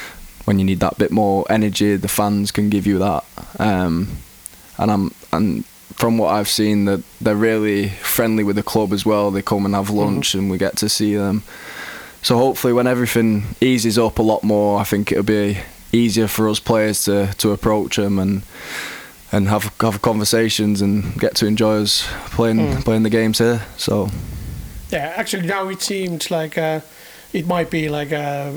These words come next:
Speaker 2: in a month or, <laughs> or some, they, they might be opening the whole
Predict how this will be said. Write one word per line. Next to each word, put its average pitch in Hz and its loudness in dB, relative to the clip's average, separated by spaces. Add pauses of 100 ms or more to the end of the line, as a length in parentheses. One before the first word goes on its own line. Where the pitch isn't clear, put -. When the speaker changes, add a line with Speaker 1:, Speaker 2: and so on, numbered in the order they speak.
(120)
Speaker 2:
in 185 -6
a 143 -4
month 160 -2
or, 151 -2 (140)
<laughs> - -4
or 185 -2
some, 151 -4 (360)
they, 156 0
they 160 -4
might 151 -4
be 151 -2
opening 143 -4
the 135 -6 (100)
whole 135 -8